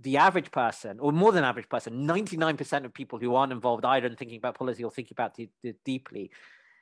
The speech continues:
have essentially freely given all of their data to Google anyway, um, and mostly don't care. I mean, there, obviously there is a sum, but it's actually really, really small minority, unless you make them fear for how it, for, fear for how it's used.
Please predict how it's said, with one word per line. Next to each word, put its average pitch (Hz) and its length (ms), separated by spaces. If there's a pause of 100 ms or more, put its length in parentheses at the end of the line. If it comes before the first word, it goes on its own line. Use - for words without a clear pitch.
(240)
have 160 180
essentially 202 600
freely 156 360
given 147 280
all 147 160
of 135 60
their 135 120
data 131 360
to - 120
Google 135 360
anyway, 143 480 (440)
um, 120 340 (260)
and 131 360 (640)
mostly 156 520
don't 156 260
care. 156 320
I 156 80
mean, 160 100
there, 165 160
obviously 170 300
there 139 180
is 131 80
a 131 60
sum, 143 240
but 139 120
it's 135 120
actually 139 320
really, 147 400
really 131 360 (180)
small 139 300
minority, 139 480
unless 160 520
you 143 320 (280)
make 139 360
them 123 260
fear 147 460
for 131 240
how 123 260
it, 120 160 (540)
for, 120 120 (180)
fear 139 180
for 131 100
how 117 160
it's 104 160
used. 120 460